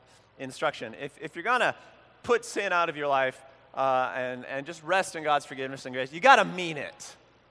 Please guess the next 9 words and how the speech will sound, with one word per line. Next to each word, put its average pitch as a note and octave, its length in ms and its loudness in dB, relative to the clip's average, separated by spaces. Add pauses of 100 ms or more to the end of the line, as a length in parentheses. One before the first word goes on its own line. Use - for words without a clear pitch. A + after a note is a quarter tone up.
(560)
You C#3 100 -14
gotta D3 200 0
be C3 120 -10
sincere, A#2 500 -8
right? G3+ 280 4 (520)
Anybody F3 300 -2
hear F3 160 -2
that F3 160 2
question F#3+ 420 0